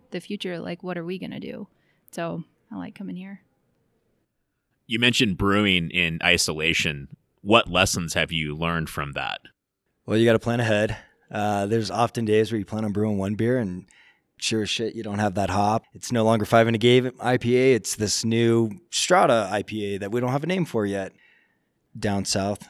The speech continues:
Speaker 3: as we refer to it, down south or lower forty-eight, you know, they can give away grain to any farmer that's in the area.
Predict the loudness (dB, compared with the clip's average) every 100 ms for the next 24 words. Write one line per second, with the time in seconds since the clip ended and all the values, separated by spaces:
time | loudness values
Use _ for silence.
0 | -14 -10 -6 -2 -2 0 -2 0 0 -2
1 | -2 -4 -2 -2 -4 -6 -10 -6 -6 -4
2 | -4 -4 -6 -8 _ -16 -12 -8 -4 -2
3 | 0 0 2 0 0 -2 -2 -4 -4 -6
4 | -6 -6 -6 -6 -6 -8 -8 -8 -8 -6
5 | -4 -4 -4 -6